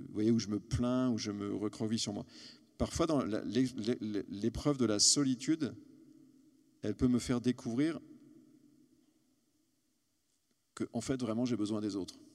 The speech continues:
Et donc, ça peut peut-être me, me découvrir dans mon cœur qu'il y avait de, une forme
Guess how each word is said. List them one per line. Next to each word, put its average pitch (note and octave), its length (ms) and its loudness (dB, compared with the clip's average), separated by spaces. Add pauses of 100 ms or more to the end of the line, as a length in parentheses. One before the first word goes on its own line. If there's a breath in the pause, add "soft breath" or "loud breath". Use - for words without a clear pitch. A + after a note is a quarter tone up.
(2250)
Et G2+ 80 -4
donc, A#2 120 0
ça A#2+ 80 -2
peut A#2 120 -6
peut-être B2+ 280 -4
me, A2+ 120 2
me G#2 240 -4
découvrir B2 460 2
dans A#2+ 140 4
mon A2+ 160 2
cœur C3+ 400 0
qu'il A2+ 140 0
y G#2+ 80 0
avait G#2+ 180 2
de, G2 380 0
une G2+ 120 -8
forme A#2+ 280 -4